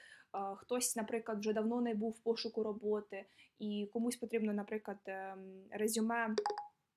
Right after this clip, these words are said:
дооформити, також так, теж таке буває. Е, так, супер, кандидат відправив нам C V, прекрасно, да?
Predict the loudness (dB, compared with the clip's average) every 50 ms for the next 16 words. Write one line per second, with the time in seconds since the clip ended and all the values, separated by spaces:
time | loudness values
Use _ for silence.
0 | -12 -6 -2 0 2 4 4 4 4 4 4 4 4 6 6 6 4 2 0 -2
1 | -4 -4 -4 -4 -4 -4 -6 -6 -6 -8 -8 -6 -4 -4 -4 -4 -6 -6 -6 -6
2 | -6 -6 -6 -6 -6 -6 -8 -10 -14 -20 -20 -18 -16 -16 -16 -6 0 2 4 4
3 | 4 4 4 6 4 4 4 4 2 4 4 4 4 2 0 0 2 2 2 4
4 | 2 2 0 2 4 6 6 6 6 4 2 2 0 -2 -4 -6 -4 0 2 4
5 | 4 2 2 0 -2 -4 -2 -2 0 -2 -2 0 2 2 2 2 2 0 -2 -2
6 | 0 4 4 4 4 2